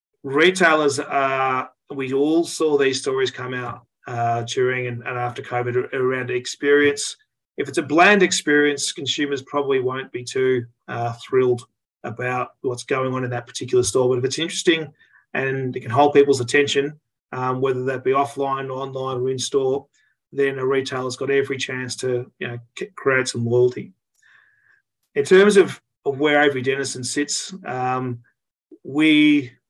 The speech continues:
continue to acquire companies, um, seems to be on a fairly regular basis, which fill niches that add value to our total organisation. And, um,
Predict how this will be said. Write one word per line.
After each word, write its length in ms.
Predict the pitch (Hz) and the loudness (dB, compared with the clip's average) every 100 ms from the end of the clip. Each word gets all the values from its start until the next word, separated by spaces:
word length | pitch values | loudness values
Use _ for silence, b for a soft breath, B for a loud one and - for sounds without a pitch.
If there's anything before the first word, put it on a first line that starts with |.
| _ _ | _ _
continue 400 | - 131 196 196 180 | -16 -6 0 0 0
to 140 | 156 | -2
acquire 420 | 143 - 147 143 | -4 -2 0 0
companies, 680 | 139 143 139 139 127 - - _ _ _ - | 0 -8 -6 -6 -6 -10 -12 _ _ _ -14
um, 760 | 127 127 123 123 123 123 120 - _ _ | -8 -4 -4 -2 -4 -6 -8 -14 _ _
seems 320 | - - 175 175 | -8 0 0 0
to 80 | |
be 80 | 143 | 2
on 100 | 139 | 2
a 40 | 127 | 0
fairly 320 | - 139 131 | -2 -2 -2
regular 320 | 135 131 123 | -2 -4 -4
basis, 560 | 120 131 127 131 120 - b b _ | -6 -4 -4 -6 -8 -12 b b _
which 440 | - - - - _ _ _ _ _ | -4 -2 -2 -6 _ _ _ _ _
fill 300 | - 185 180 | 4 6 8
niches 540 | 156 151 135 143 123 | 6 0 0 -2 -4
that 240 | 139 135 - _ _ _ _ | -6 -8 -10 _ _ _ _
add 280 | 143 143 127 | 2 2 2
value 480 | 139 135 131 131 120 _ _ - | 0 0 0 -2 -4 _ _ -12
to 160 | - 135 | -6 -4
our 120 | 131 | -4
total 400 | - 135 135 131 | -6 -4 0 0
organisation. 760 | 127 127 127 127 127 - 131 B B B B _ | 0 -4 -8 -6 -6 -8 -12 B B B B _
And, 360 | - 123 123 123 | -6 -4 -2 -2
um, 640 | 120 120 120 123 117 - | -2 -2 -2 -4 -8 -12